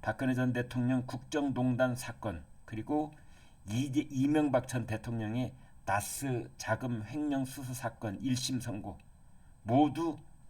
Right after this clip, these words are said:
일, 이 심 생중계를 했었습니다. 그래서 지금 이제 국민의힘이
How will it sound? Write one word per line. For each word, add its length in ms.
일, 200
이 60
심 400
생중계를 800
했었습니다. 560
그래서 300
지금 260
이제 100
국민의힘이 800